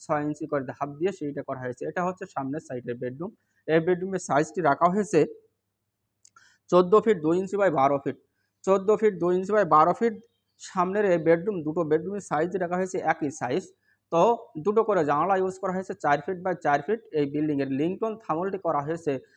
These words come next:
লিংটন হাইটটি করা হয়েছে সাড়ে ছয় ফিট এবং ছাদ থামল গাঁথুনি কমপ্লিট করা হয়েছে নয় ফিট ছয় ইঞ্চি। দেওয়ার পরে আমাদের ছাদটা কমপ্লিট করা হবে। এটা হচ্ছে ড্রয়িং কাম ডাইনিং। ড্রয়িং কাম ডাইনিং খুবই বড়সড় ড্রয়িং কাম ডাইনিং। এটা হচ্ছে কিচেন। কিচেনের ভিতরে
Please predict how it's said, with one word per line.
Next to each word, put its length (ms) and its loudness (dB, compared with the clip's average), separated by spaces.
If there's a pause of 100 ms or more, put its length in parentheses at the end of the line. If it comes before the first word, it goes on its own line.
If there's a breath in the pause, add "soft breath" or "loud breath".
(200 soft breath)
লিংটন 360 2
হাইটটি 380 -2
করা 160 0
হয়েছে 240 -6
সাড়ে 200 -2 (100)
ছয় 200 0
ফিট 200 -8
এবং 100 -4 (140)
ছাদ 180 -2 (100)
থামল 280 -6
গাঁথুনি 340 -4
কমপ্লিট 380 -4
করা 180 -2
হয়েছে 200 -6 (580 soft breath)
নয় 280 6
ফিট 160 -2 (420)
ছয় 280 2
ইঞ্চি। 240 -10 (480)
দেওয়ার 240 6
পরে 180 0
আমাদের 320 0
ছাদটা 300 -6 (100)
কমপ্লিট 380 -6
করা 140 -2
হবে। 180 -12 (120)
এটা 120 -4
হচ্ছে 240 -6 (120)
ড্রয়িং 300 0
কাম 140 -4 (140)
ডাইনিং। 240 -2 (120)
ড্রয়িং 220 0
কাম 200 -8
ডাইনিং 240 0 (120)
খুবই 260 -2
বড়সড় 380 0
ড্রয়িং 240 -2
কাম 220 -6
ডাইনিং। 200 -6 (100)
এটা 140 0
হচ্ছে 160 -6 (420 soft breath)
কিচেন। 320 -2 (380)
কিচেনের 360 0
ভিতরে 400 -2